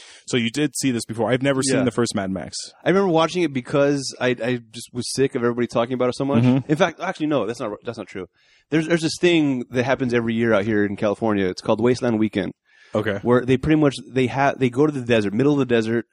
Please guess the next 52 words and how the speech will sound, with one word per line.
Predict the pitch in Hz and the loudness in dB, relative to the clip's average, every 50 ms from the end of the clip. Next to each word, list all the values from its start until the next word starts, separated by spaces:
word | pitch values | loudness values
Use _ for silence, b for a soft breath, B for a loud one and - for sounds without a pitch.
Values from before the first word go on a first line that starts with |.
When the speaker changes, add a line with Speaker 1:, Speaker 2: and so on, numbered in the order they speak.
| _ - | _ -6
Speaker 2:
and | 117 113 | -2 -2
they | 110 104 | -2 -2
set | - - 127 | -2 -2 -2
up | 127 127 - 110 _ - | -2 -2 -4 -8 _ -8
a, | 113 107 107 101 - | -6 -4 -4 -6 -8
a | 95 | -10
camp. | - - 147 143 120 101 95 - - _ _ _ _ _ _ _ _ - | -8 -6 -4 -2 -2 -2 -4 -8 -18 _ _ _ _ _ _ _ _ -6
And | - 110 117 | -4 -4 -4
it's | 110 - | -4 -4
kind | - 139 135 139 | -4 -2 -2 -2
of | 127 | 0
like | 123 127 123 117 - 120 | 0 0 0 0 2 2
a, | 113 113 113 110 107 104 101 98 | 2 2 2 0 0 0 -2 -2
uh, | 92 98 95 92 92 90 | -2 -2 -2 -2 -2 -6
Woodstock | 90 98 123 131 120 - - 123 120 113 | -4 -2 -2 -2 0 0 0 0 0 0
type | - 127 117 110 | -2 -6 -4 -4
of | 110 110 101 95 _ _ _ 107 110 101 101 | -6 -8 -8 -10 _ _ _ -20 -12 -4 0
vibe, | 113 110 110 120 127 135 139 - | 0 0 2 0 -2 -4 -4 -6
but | - 117 110 | -4 -2 0
Speaker 1:
Mm-hmm. | 117 113 113 | 0 0 0
Speaker 2:
it's | 113 107 - - | -2 -6 -6 -6
Mad | 110 110 107 107 107 | -2 -2 0 0 -2
Max | 104 101 95 - - - - - - | -2 -4 -4 -6 -8 -14 -14 -12 -4
themed. | - 135 113 87 92 _ _ _ B B B B B B | -4 -2 -2 -2 -6 _ _ _ B B B B B B
It's | 117 - - | -6 -4 -2
post-apocalyptic | 160 156 - - 147 139 - 98 - 113 123 | -4 -4 -2 -2 -2 -2 -2 -2 -2 0 0
world. | 127 131 127 123 120 110 104 98 92 | 2 2 2 2 2 2 0 0 -2
Speaker 1:
Oh. | |
Speaker 2:
You | 151 170 | -2 -2
cannot | - 180 170 165 139 120 117 | -2 -2 -2 -2 -2 -4 -2
go | 123 123 139 | -2 -2 0
there | 147 160 160 170 180 180 _ b b b b | 0 0 -2 -2 -4 -6 _ b b b b
unless | - 123 123 127 123 - 123 | -6 -4 -2 -2 -4 -4 -4
you're | 117 110 | -8 -8
dressed | - - 123 123 - - - | -6 -4 -2 -2 -2 -2 -2
that | 151 143 139 | -4 -4 -2
way, | 147 151 | -2 -4
unless | 139 127 120 - | -4 -4 -6 -8
your | 110 | -8
car | - - 127 127 123 117 | -4 0 2 2 2 2
looks | 107 101 113 123 - - | 2 2 0 0 -2 -2
that | 131 127 - 123 | -4 -2 -2 0
way. | 127 127 143 147 _ b b b b b b b b b b b - | -2 -2 -2 -4 _ b b b b b b b b b b b -2
So | - 131 | 0 2
you | 131 131 135 135 135 | 2 4 4 4 4
have | 143 - | 2 0
to | 123 | -2
be, | 127 131 123 | -6 -2 -2
it | 127 123 - | -2 -2 -2
becomes | 131 127 - 143 131 120 | -6 -4 -2 -2 -2 -2
a | 113 | -2
whole | 95 135 135 131 131 127 123 117 110 101 | 0 2 2 2 2 2 2 0 -2 -4